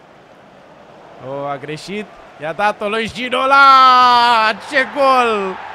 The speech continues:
Cum a dat în ea. Stil de karate, ca Zlatan Ibrahimovic, la acest voleu al lui, uh, Ginola. Uh,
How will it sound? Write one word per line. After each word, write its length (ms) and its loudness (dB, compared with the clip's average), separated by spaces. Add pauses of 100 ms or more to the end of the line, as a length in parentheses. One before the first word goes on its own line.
(280)
Cum 160 -10
a 100 -2
dat 300 0
în 200 -4
ea. 300 2 (480)
Stil 380 -8
de 120 -4
karate, 880 0 (300)
ca 140 -4
Zlatan 420 -4
Ibrahimovic, 800 -6 (420)
la 80 -8
acest 320 -8
voleu 300 -4
al 140 -4
lui, 260 -8
uh, 340 -4
Ginola. 580 -4 (4000)
Uh, 560 -10